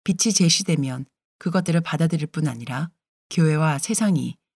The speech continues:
그 빛의 완전한 힘을 느낄 수 있게끔 그 빛에 유리하게 그들의 영향력을 첨가하여 전해주는 것이 그들의 의무이다.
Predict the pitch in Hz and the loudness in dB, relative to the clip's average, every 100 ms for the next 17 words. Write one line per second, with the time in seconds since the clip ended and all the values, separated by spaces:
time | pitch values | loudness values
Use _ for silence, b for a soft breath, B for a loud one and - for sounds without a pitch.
0 | _ - - 170 160 165 - 180 156 139 | _ -4 -2 0 0 -2 -2 0 0 0
1 | 165 165 170 202 202 147 - 170 - 170 | 2 2 2 2 0 -2 -2 -2 0 -2
2 | - 139 - - 143 131 _ _ _ _ | -2 -6 -6 -4 -4 -6 _ _ _ _
3 | _ - 175 165 - 170 147 147 185 135 | _ -2 0 0 0 0 0 2 0 0
4 | 123 139 165 - _ _ - 160 185 175 | -4 -4 -4 -8 _ _ -2 2 4 2
5 | 139 147 151 131 143 135 - - 208 202 | 2 0 -2 -2 -4 -4 -2 0 2 2
6 | 143 135 135 - 160 156 160 151 147 - | 0 -4 -6 0 2 2 2 0 -2 -4
7 | - 160 170 _ _ _ - 180 180 156 | -2 -2 -2 _ _ _ -2 2 2 2
8 | 135 156 170 143 123 127 123 | 2 4 4 2 -2 -10 -10